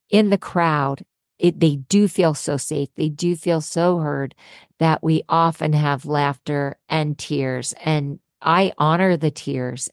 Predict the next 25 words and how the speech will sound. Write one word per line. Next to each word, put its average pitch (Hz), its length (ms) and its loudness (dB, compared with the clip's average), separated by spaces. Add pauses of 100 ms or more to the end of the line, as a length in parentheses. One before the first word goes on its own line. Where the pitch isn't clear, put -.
and 151 340 -2
we 180 180 2
do 185 160 4
a 160 60 6
lot 160 300 4
of 165 100 2
hugging, 147 540 0 (580)
and 156 540 2
the 160 120 2
audience 180 560 0
bonds 151 840 -2
so - 580 -2
much 160 480 -4 (640)
quicker 185 480 2
because 156 500 0
there 151 200 -2 (100)
is 165 340 2
this 151 340 -2 (140)
vulnerability, 151 1400 0 (340)
but 190 120 2
it's - 300 0
different. 180 540 0
There's 151 300 -2
no 147 240 0 (140)
alcohol. 160 1040 2